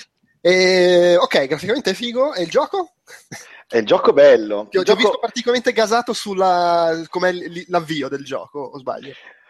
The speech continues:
Speaker 2: Sì, l'avvio del gioco secondo me che prende, io, mm, non so se prende un paio d'ore, diciamo tutto il primo pezzettino, quasi forse tutta la parte uno, che è molto più... Il gioco è diviso in tipo, in atti, no?
Speaker 1: Mm.
Speaker 2: Beh, se vedrò, dovrebbero essere... Sono quattro atti, penso. Adesso io sto facendo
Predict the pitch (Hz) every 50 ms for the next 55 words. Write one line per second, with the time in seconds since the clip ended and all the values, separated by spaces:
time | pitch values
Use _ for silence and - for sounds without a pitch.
0 | _ _ - - - 131 104 90 - - _ _ - - - 117 120 139 190 185
1 | 185 165 139 175 180 180 - 185 - - - - 123 120 123 123 131 135 139 -
2 | - - _ _ _ _ _ _ - - 120 - - 131 131 131 127 123 123 123
3 | 127 156 165 - - 117 113 107 104 98 - - - _ - 131 127 113 - 143
4 | 123 - - 107 - 107 107 107 101 98 98 92 95 113 110 98 - - 113 110
5 | 107 95 101 98 110 110 101 101 95 95 110 107 101 104 107 - - 131 117 -
6 | - - - 151 120 - - 131 123 120 127 - - 123 110 - _ - 101 98
7 | 92 90 - - 143 135 147 - 151 147 - 123 127 - 123 113 - - 113 107
8 | 110 - - 104 95 95 95 92 90 87 - 104 95 98 110 110 - 120 113 107
9 | 113 104 117 160 143 - 120 113 110 110 107 107 - - - 104 104 - - 110
10 | 110 92 98 - - _ - 101 92 - _ _ _ _ - 98 104 147 147 131
11 | - - - - - - - 92 92 98 98 95 - - - - - - - -
12 | _ - - 113 120 117 110 - - 113 113 - - - - 123 - - 123 -
13 | - - 107 101 92 - - - _ _ - 98 - - 98 92 - - 117 104
14 | 104 - - 127 113 - 110 95 - 98 - - 113 101 101 104 95 98 92 -